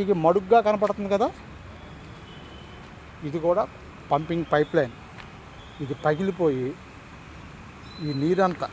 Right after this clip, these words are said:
పైకి వచ్చి ఇలా జరుగుతూ ఉంది. ఇది లోపల కదా, సా-, సాధారణ ప్రజలకు కనిపించే అవకాశం ఉండదు, లోపలికి ఎవరిని రానివ్వరు.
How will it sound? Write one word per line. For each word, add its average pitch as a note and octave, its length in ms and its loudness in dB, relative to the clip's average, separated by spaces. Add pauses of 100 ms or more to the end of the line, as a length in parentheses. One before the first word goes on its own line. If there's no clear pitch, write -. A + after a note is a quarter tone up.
(3000)
పైకి D3+ 220 2
వచ్చి C#3 400 2 (1800)
ఇలా F3 160 6
జరుగుతూ D3+ 400 4
ఉంది. A2+ 220 -4 (560)
ఇది G#3 100 2
లోపల G#3+ 340 6
కదా, A3+ 420 2 (1080)
సా-, F3+ 220 4
సాధారణ G#3 460 6
ప్రజలకు A3 380 2
కనిపించే G#3 400 2
అవకాశం G#3 400 4
ఉండదు, D#3 220 2
లోపలికి G#3 420 4
ఎవరిని G#3 280 2
రానివ్వరు. F3+ 460 6